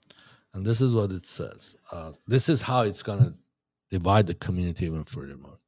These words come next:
It says, it's a long letter, but it says, "The Sundown Town Resolution was passed in September twenty twenty, acknowledging historically racist practices in Glendale, but the city has been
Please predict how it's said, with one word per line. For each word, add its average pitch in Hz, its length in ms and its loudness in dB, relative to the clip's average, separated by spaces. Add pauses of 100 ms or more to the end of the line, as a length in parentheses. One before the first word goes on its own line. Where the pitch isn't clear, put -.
(160)
It 104 100 -10
says, 123 340 0 (420)
it's 147 200 2
a 131 60 8
long 107 240 0
letter, 80 260 -6
but 92 140 -8
it 98 100 -10
says, 104 220 -4
"The 98 140 -6
Sundown 143 640 0
Town 107 340 -4
Resolution 90 560 -6
was 80 160 -10
passed - 440 -2
in 87 80 -6
September 90 540 -6
twenty 87 440 -10
twenty, 131 400 -2 (480)
acknowledging 104 480 -2
historically 101 520 -2
racist 113 600 0
practices 104 560 -6
in 87 120 -10
Glendale, 87 480 -6 (360)
but 101 120 -4
the 95 120 -2
city 131 260 0
has 110 260 -2
been 98 280 -8